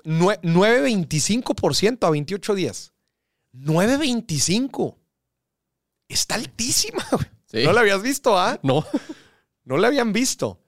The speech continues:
Speaker 1: Métanse a ver la tasa de los cetes hoy por hoy, nueve veinticinco a veintiocho días. Si te vas a seis meses, diez cuarenta y cuatro. A un año,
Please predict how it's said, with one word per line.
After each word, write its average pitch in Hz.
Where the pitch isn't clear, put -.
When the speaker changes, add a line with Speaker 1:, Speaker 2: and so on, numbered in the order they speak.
Speaker 1:
Métanse 247
a 220
ver 233
la 254
tasa 240
de 240
los 185
cetes 202
hoy 202
por 220
hoy, 156
nueve 175
veinticinco 190
a 202
veintiocho 165
días. 170
Si 185
te 185
vas 220
a 240
seis 214
meses, 220
diez 220
cuarenta 302
y 190
cuatro. 240
A 156
un 277
año, 277